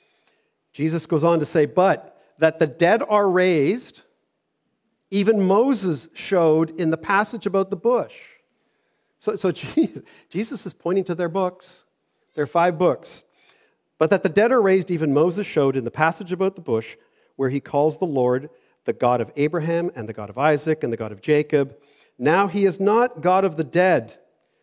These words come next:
but of the living, for all live to him." And so, um, with these words, Jesus proves that he knows his Bible.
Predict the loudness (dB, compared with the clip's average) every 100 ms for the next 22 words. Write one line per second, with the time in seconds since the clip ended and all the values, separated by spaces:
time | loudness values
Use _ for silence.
0 | _ -4 -2 -2 0 2 2 0 -4 -10
1 | _ _ _ _ _ _ _ -10 -4 0
2 | 2 2 2 2 -4 -16 _ _ _ _
3 | _ _ -12 -8 -2 -2 -2 -8 _ _
4 | _ _ _ _ _ -14 -6 -2 0 -2
5 | -8 -8 -4 -4 -6 _ _ _ -8 -6
6 | -6 _ -4 -4 -4 0 2 0 -2 -10
7 | -6 -6 -6 -12 -14 _ _ _ -6 -4
8 | -4 -8 -8 -4 -4 -8 _ _ _ -4
9 | -2 -2 -6 -12 -18 -18 -18